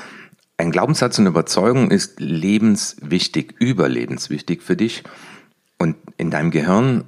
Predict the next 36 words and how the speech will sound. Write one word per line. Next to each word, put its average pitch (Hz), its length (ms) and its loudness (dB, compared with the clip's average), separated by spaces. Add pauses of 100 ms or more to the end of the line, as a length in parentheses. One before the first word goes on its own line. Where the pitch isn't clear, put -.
(280)
läuft 85 240 0
es 80 120 -2
so 95 180 2
ab, 107 160 -2
dass 85 180 -2
wenn 98 220 2
du 98 100 2
eine 82 380 0
Sache 78 340 -4
erfährst, 80 600 -4
also 80 160 -4
erlebst, 71 800 -6 (1300)
bei - 100 -4
mir 85 180 4
war 85 100 2
das 80 160 -2
der 73 200 -4
erste - 260 -4
Vollrausch 107 600 0
mit 82 160 -2
Behrensen 80 420 -2
Appel. 156 380 0 (1500)
Und 98 160 2
danach, 87 460 0
an 92 100 2
dem 87 160 4
nächsten 98 280 0
Tag, 85 280 -4
war 82 160 -2
mir 85 240 0
furchtbar - 580 -2
schlecht, - 640 -4
also 78 220 -6
mir 76 180 -4
war 73 240 -4 (320)
kotzübel, 95 800 -2